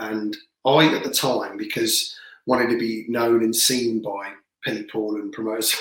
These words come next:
<laughs> I had a jacket, cheesy as it is, and my name was on the back. And, uh, I was M C at Mythology. Obviously, didn't book, they didn't book M Cs there. And I remember ringing his office the week after, and he said, "Yeah, man, I saw you. I saw, I saw your name on the back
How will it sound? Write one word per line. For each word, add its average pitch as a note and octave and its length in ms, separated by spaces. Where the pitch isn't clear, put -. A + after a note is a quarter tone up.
<laughs> - 160
I - 160
had D#3+ 140
a C#3 100
jacket, - 440
cheesy C3+ 320
as A2+ 100
it B2 120
is, A#2 100
and C3+ 100
my D#3 120
name F3 160
was C3 120
on A2+ 120
the A2+ 80
back. C3 260
And, A#2+ 200
uh, B2 180
I C3 40
was B2+ 140
M C#3 100
C C3 180
at B2+ 80
Mythology. A#2 480
Obviously, B2+ 340
didn't B2 240
book, - 180
they D3 80
didn't B2+ 200
book B2+ 180
M A#2 140
Cs A#2+ 360
there. - 240
And C3 80
I C3+ 40
remember C#3+ 340
ringing C#3 320
his B2 200
office - 600
the G#2+ 100
week A2+ 220
after, A2+ 300
and A2 80
he D3+ 140
said, - 60
"Yeah, F3 200
man, C3 200
I D#3 80
saw B2 280
you. A#2 140
I B2+ 140
saw, B2+ 420
I - 40
saw B2+ 300
your A#2 220
name B2 180
on G#2 80
the G#2 60
back - 140